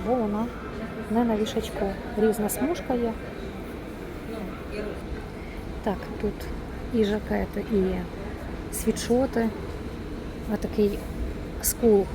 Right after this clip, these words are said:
Style. Шістсот сорок п'ять гривень світшот недорого,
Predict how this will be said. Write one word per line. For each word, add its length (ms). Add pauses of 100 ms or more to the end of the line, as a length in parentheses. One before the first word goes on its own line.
(520)
Style. 460 (640)
Шістсот 480
сорок 240
п'ять 300
гривень 360
світшот 540
недорого, 580